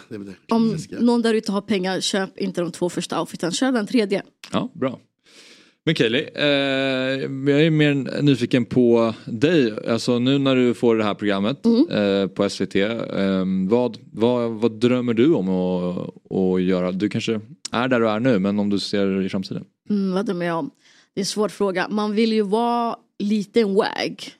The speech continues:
Speaker 2: Absolut. Alltså, vem skulle inte vilja ha en väg? Men jag tror jag hade tröttnat efter ett tag. Men programleda, gör andra roliga saker.
Speaker 3: Mm.
Speaker 2: Ja.
Speaker 3: Vad för typ av, för det här är ju ändå ganska, ehm,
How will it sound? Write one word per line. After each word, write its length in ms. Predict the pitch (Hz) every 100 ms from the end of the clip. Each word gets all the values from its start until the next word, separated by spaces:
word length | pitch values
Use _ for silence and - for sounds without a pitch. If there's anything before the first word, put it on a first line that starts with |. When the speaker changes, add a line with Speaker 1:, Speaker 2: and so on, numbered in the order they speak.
| _ _ _ -
Speaker 2:
Absolut. 520 | 190 - 185 160 - _
Alltså, 200 | 175 -
vem 160 | 175 165
skulle 180 | - 165
inte 100 | 165
vilja 80 | 156
ha 60 |
en 60 | 156
väg? 340 | 127 - - _ _ _ _ _ _ _ _ _ _ _ _ _ _
Men 200 | 208 214 208
jag 100 | 208
tror 180 | 214
jag 60 | 202
hade 220 | 196 170
tröttnat 480 | - 185 - 180 185
efter 240 | - - 151
ett 60 |
tag. 360 | 190 - 90 - -
Men 320 | 202 196 180 - - - _ _ _ _ _ _ _ -
programleda, 680 | 254 302 269 320 226 147 160
gör 180 | 247 247
andra 300 | 247 262 262
roliga 280 | 180 151
saker. 420 | - - - - - -
Speaker 3:
Mm. 200 | 185 180
Speaker 2:
Ja. 220 | 202 214 285 _ _ _ _ _ _ _
Speaker 3:
Vad 420 | - 107 107 107 95
för 120 | 104
typ 300 | 113 98 104
av, 180 | 98 87
för 100 | 107
det 60 |
här 60 | 120
är 60 | 127
ju 60 |
ändå 160 | 117 104
ganska, 420 | 101 92 90 85 - - - _ _ _ _ _ -
ehm, 480 | 90 85 85 85